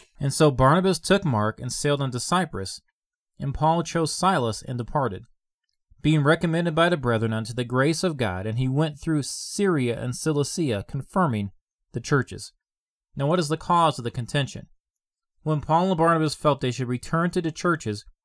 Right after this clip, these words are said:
found that on their first missionary journey, Barnabas wanted to take John Mark with them again.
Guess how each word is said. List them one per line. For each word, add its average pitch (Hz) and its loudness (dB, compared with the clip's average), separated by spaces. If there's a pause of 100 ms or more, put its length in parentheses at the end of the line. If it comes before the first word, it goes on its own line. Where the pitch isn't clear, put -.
(160)
found 160 0
that 165 2
on 151 2
their 139 -2
first 165 0
missionary 160 -2
journey, 117 -4
Barnabas 135 0
wanted 131 -2
to 147 -2
take 143 -2
John 123 -2
Mark 120 0
with 135 -2
them 139 -2
again. 135 -4